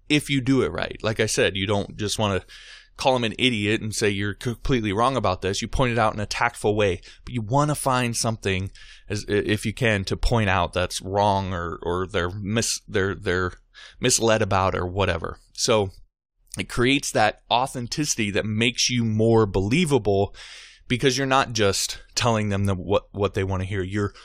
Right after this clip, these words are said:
willing to risk telling them something they don't wanna hear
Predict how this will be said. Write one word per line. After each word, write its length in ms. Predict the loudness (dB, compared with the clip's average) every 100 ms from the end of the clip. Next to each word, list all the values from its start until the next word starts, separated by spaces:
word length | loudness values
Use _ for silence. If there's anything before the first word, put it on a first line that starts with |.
| -20 -4
willing 260 | 0 0 0
to 140 | 0
risk 720 | -2 0 2 4 2 -2 -4 -20 _ _ _ -6
telling 400 | 0 2 2 2
them 180 | 2 2
something 440 | 0 0 0 0
they 140 | 0 0
don't 340 | 2 2 2
wanna 220 | 0 0
hear 340 | -2 0 0